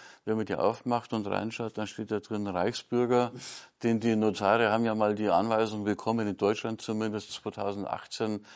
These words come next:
Speaker 1: man möge doch bitte für sogenannte Reichsbürger nichts mehr beurkunden.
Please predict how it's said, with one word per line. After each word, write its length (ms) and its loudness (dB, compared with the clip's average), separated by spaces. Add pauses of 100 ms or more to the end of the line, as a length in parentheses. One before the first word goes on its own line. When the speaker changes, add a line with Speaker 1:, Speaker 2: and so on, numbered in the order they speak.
(260)
Speaker 1:
man 200 0
möge 220 -2
doch 180 -4
bitte 300 -8
für 140 -10
sogenannte 520 -6
Reichsbürger 760 -2
nichts 320 -8
mehr 400 -4
beurkunden. 800 -2